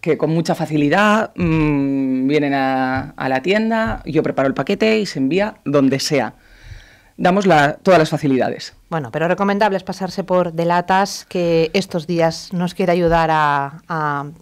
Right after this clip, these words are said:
Speaker 2: que nuestra casa, nuestra despensa, esté en condiciones para,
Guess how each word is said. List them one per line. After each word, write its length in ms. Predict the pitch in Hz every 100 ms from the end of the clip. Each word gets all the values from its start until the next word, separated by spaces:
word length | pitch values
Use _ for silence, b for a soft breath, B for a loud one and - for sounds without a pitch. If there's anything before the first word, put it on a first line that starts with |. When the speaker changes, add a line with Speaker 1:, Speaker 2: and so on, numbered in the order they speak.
| _
Speaker 2:
que 140 | - 175
nuestra 280 | 165 170
casa, 240 | 160 170 202
nuestra 220 | 170 170
despensa, 480 | 160 175 170 185 180 B B B B -
esté 640 | 175 - 190 180 170 -
en 100 | 202
condiciones 640 | 190 185 180 180 202 202 196
para, 460 | 185 175 170 156